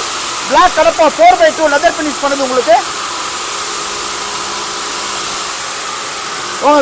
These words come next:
காட்டுறேன். கடப்பா four by two நேச்சுரல் ஸ்டோன். இந்த ஸ்டோன் மிஷின் உள்ள போய் லெதர் ஃபினிஷா வெளியே வருது நமக்கு.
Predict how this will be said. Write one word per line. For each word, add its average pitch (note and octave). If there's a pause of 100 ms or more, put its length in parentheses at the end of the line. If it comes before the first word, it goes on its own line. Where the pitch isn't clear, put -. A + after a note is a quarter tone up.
காட்டுறேன். C4+
கடப்பா E4+ (220)
four F4
by E4
two D#4
நேச்சுரல் E4+
ஸ்டோன். F4 (260)
இந்த D#4
ஸ்டோன் F4
மிஷின் F4+
உள்ள D#4+ (100)
போய் D#4+ (320)
லெதர் F4+
ஃபினிஷா E4+
வெளியே E4
வருது D4
நமக்கு. C#4+